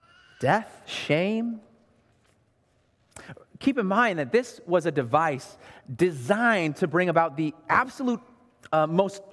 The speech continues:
humiliation possible on its subject. Right? This was a torture device designed by the Romans to squelch any sort of rising up, any sort of Messiah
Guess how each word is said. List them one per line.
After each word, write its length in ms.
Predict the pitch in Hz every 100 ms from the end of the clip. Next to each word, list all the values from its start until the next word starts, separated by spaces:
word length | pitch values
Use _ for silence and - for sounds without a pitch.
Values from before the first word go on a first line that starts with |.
| - -
humiliation 1300 | - 214 180 180 208 277 262 233 240 - 202 180 180 - -
possible 720 | - - 254 - 175 135 135 - -
on 220 | 180 196 190
its 220 | 185 -
subject. 680 | - 175 135 110 92 - - _ _ _ _ _ - -
Right? 120 | 208
This 120 | 233
was 120 | 262 233
a 60 |
torture 580 | - - 294 277 - 185
device 680 | 135 120 117 101 - - - - -
designed 480 | 175 147 208 247 220
by 160 | 214
the 100 | 196
Romans 460 | 170 180 147 147 151 - -
to 120 | -
squelch 800 | 214 - - - 240 254 214 156 - -
any 340 | 277 311 311 226
sort 340 | - 202 175
of 260 | 143 123 113 - - _ _ _ _ _ _ _ _
rising 560 | 82 92 131 151 165 170
up, 260 | 208 - - - _ _ _ _ _ _ _ _ _ _
any 160 | 180 165
sort 220 | - 170
of 140 | 135
Messiah 760 | 131 135 - - 135 135 123 95